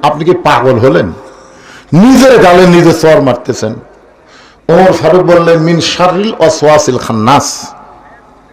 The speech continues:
আমার ভিতরে একটা শয়তান আছে, এই শয়তান আমাকে ধোঁকা দিয়ে বলতেছে আমি নাকি অর্ধ পৃথিবীর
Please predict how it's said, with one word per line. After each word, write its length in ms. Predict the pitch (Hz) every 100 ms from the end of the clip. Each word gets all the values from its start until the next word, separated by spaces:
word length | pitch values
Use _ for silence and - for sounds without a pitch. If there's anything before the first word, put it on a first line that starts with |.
| _ _ _ _ _
আমার 220 | 139 165
ভিতরে 300 | 139 151 175
একটা 160 | 165 175
শয়তান 460 | - 151 147 160 147
আছে, 280 | 131 226 494 - - - - -
এই 140 | 180
শয়তান 480 | 170 - 185 185 175
আমাকে 240 | 170 160
ধোঁকা 320 | 156 143 156 190
দিয়ে 140 | 180
বলতেছে 420 | 151 147 - 151
আমি 140 | 151 165
নাকি 200 | 156 156
অর্ধ 300 | 139 110 185
পৃথিবীর 340 | 175 143 139